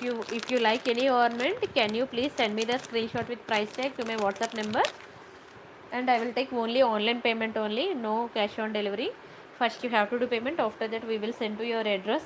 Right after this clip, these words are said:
in, uh, seven to ten working days. Okay, ఆ, సరే నెక్స్ట్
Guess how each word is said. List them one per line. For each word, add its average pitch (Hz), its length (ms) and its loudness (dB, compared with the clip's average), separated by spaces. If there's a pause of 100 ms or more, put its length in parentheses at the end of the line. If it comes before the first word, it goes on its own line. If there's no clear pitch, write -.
in, 254 140 -2
uh, 202 320 2 (100)
seven 208 260 0
to 262 40 4 (120)
ten 208 120 0 (140)
working 214 300 -4
days. 339 180 0 (720)
Okay, 311 220 -4 (1800)
ఆ, 233 180 4 (100)
సరే 214 180 0
నెక్స్ట్ 208 340 -6